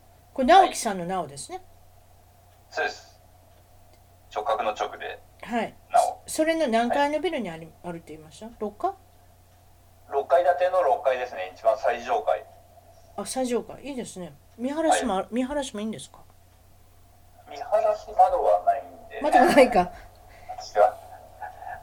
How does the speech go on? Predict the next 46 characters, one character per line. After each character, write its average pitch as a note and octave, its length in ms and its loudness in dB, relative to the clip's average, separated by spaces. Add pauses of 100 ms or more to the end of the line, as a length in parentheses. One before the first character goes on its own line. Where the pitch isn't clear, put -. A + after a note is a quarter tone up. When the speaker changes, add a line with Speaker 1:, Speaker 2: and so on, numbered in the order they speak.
(320)
Speaker 1:
そ - 100 0
れ D#4+ 60 6
で、 D#4 80 4
と D4 120 8
り D4+ 100 10
あ E4 80 10
え D#4 60 6
ず C4 120 2
は、 B3+ 200 12
う C#4 140 0
ち C#4+ 160 2
の C#4+ 440 8
一 B3+ 220 2
番 C#4 240 6
遠 E4 200 6
く - 60 -12
っ - 20 -14
て C4 160 0
言 C4+ 100 -6
っ - 20 -18
た B3+ 140 4
ら、 F#3 120 2
な B3 140 4
ん - 20 -2
か B3+ 80 4
お A#3+ 40 6
ま B3 140 4
け D#4+ 100 4
つ - 80 -6
け C4+ 80 2
て A#3 80 2
も A3+ 100 4
ら B3 80 4
え B3+ 40 4
る B3 60 2
ん G#3+ 60 0
で F3 60 -8
す - 80 -14
っ - 40 -16
て？ D#4+ 160 -2 (100)
今 G#3 140 4
日 G3 40 2
は F3+ 100 2
特 G#3 240 -2
別 G3 220 -4
に。 F#3 180 -8